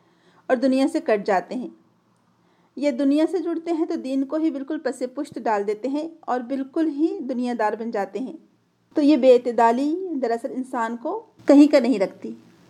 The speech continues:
اور آپ دیکھیں نا کہ جب اعتدال سے ہٹے تو رسول کو کیا درجہ دے دیا؟ خدا کا درجہ دے دیا، نعوذ باللہ۔ آپ لوگوں نے نعتوں میں اشعار سنے ہوں گے، کتنی شرکیاں نعتیں ہماری ہیں، اللہ تعالیٰ رحم فرمائے۔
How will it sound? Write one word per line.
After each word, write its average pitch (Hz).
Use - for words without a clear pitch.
اور 247
آپ 247
دیکھیں 294
نا 330
کہ 320
جب 269
اعتدال 247
سے 302
ہٹے 294
تو 311
رسول 277
کو 294
کیا 285
درجہ 269
دے 285
دیا؟ 285
خدا 220
کا 214
درجہ 208
دے 214
دیا، 220
نعوذ 220
باللہ۔ 220
آپ 240
لوگوں 247
نے 262
نعتوں 233
میں 262
اشعار 214
سنے 262
ہوں 262
گے، 254
کتنی 269
شرکیاں 285
نعتیں 240
ہماری 226
ہیں، 226
اللہ 220
تعالیٰ 220
رحم 226
فرمائے۔ 247